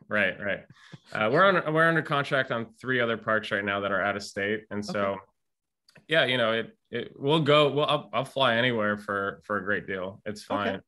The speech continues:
Speaker 1: right?
Speaker 2: I like that.
Speaker 1: Um, but I, I know Washington's economy and, and legislation and
Speaker 2: Sure.
Speaker 1: in general, you know, business dealings, and so it, it is easier to have some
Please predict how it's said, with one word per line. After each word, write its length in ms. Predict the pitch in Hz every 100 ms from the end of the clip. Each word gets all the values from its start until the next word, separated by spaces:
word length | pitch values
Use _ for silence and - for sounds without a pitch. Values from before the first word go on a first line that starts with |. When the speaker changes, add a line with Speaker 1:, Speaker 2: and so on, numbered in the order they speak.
| -
Speaker 1:
right? 100 | 101
Speaker 2:
I 40 | 107
like 240 | 113 170
that. 160 | 98 87 _ _ -
Speaker 1:
Um, 320 | 101 98 98
but 100 | 120
I, 120 | 127
I 140 | 120 127
know 240 | 127 131
Washington's 640 | 110 107 110 113 104 107
economy 520 | 101 104 107 107 104 104
and, 300 | 101 101 95
and 120 | 101
legislation 1000 | 101 98 95 117 113 107 - 107 104 104
and 120 | 101 95
Speaker 2:
Sure. 180 | 98 - _
Speaker 1:
in 80 | 98
general, 600 | 101 101 101 98 95 98 _
you 60 | 92
know, 140 | 87 87 _
business 440 | 107 101 104 101
dealings, 480 | - 104 107 101 101
and 100 | 104
so 300 | - 98 95 92
it, 180 | 113 120
it 80 |
is 180 | 123 123
easier 440 | 113 107 104 104 101
to 200 | 101 95
have 220 | 98 98 _ _ _ _ _
some 640 | - 110 107 104 104